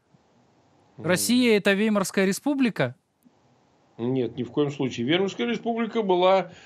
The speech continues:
Speaker 1: свободным государством, вы меня извините, там были блестящие политики, там Ратенау, еще кто-то. То есть это все-таки,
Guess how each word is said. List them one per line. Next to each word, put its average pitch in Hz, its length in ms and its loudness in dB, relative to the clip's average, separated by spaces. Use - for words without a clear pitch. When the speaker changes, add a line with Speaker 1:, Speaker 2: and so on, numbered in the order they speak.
Speaker 1:
свободным 185 640 2
государством, 147 720 0
вы 127 100 0
меня 131 240 0
извините, 127 520 -4
там 117 280 -4
были 147 180 2
блестящие 147 800 -2
политики, 139 540 -4
там 110 200 -6
Ратенау, 120 680 -2
еще - 280 2
кто-то. 127 440 2
То 131 160 4
есть 127 180 0
это 147 220 0
все-таки, 151 720 2